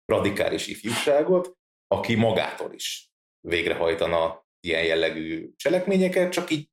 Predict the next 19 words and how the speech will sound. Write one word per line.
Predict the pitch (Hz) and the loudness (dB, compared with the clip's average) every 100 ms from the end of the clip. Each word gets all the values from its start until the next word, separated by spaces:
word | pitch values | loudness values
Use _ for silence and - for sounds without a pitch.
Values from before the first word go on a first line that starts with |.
| _ - | _ -4
pontosan | 92 87 90 | 0 0 0
lehet | 87 90 | 0 -2
tudni, | 92 90 | -2 -4
hogy | 85 | -4
mikor | - 92 | -4 -4
és | - | -6
hol | - | -8
fogják | - 90 - | -8 -8 -8
csinálni. | - - - - - _ _ | -12 -18 -16 -18 -20 _ _
Ami | - 87 | -2 0
azért | 82 87 | 0 -2
hasznos, | - - - - - - | -2 -6 -4 -6 -6 -8
hogyha | 90 - 85 | -10 -2 -2
a | 82 92 92 | -2 -2 -4
hatalom | - - - | -4 -6 -6
szempontjából | 185 185 190 185 190 98 | -4 -2 -4 -2 -2 0
nézzük | 190 190 - | -4 -6 -8
a | 95 | -8
dolgot. | - - - - | -10 -10 -16 -20